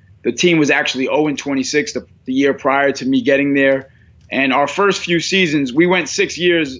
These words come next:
Uh, this is my, my fifteenth season. We went six years without getting to five hundred. And then the last eight seasons, we've been over five hundred every year. Uh, you know, our recruiting has improved, and I think our style of play that I mentioned earlier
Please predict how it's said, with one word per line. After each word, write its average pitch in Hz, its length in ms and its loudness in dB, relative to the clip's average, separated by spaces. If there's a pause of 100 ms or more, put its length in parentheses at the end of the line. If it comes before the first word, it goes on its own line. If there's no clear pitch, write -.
Uh, 131 100 -10
this 175 120 0
is 170 60 -4
my, 170 160 0
my 156 120 -2
fifteenth 147 460 -6
season. 131 380 -2
We 147 140 0
went 160 200 2
six 165 300 -4
years 151 260 4
without 139 420 0
getting 131 260 -2
to 123 120 -12
five 123 260 0
hundred. 117 420 -6 (520)
And 139 140 0
then 151 100 2
the 127 80 0
last 139 360 0
eight 135 200 -4
seasons, 127 440 -4
we've 123 160 -6
been 123 120 -6
over 123 240 -2
five 113 260 -4
hundred 113 260 -4
every 107 200 -4
year. 113 360 0 (520)
Uh, 113 480 0
you 131 140 4
know, 120 200 6
our 135 240 4
recruiting 160 760 2 (320)
has 135 220 0
improved, 160 720 4
and 127 460 0 (160)
I 131 140 0
think 156 200 -2
our 131 140 4
style 147 360 2
of 131 140 -4
play 180 220 2
that 143 120 0
I 135 60 0
mentioned 139 380 -6
earlier 143 640 2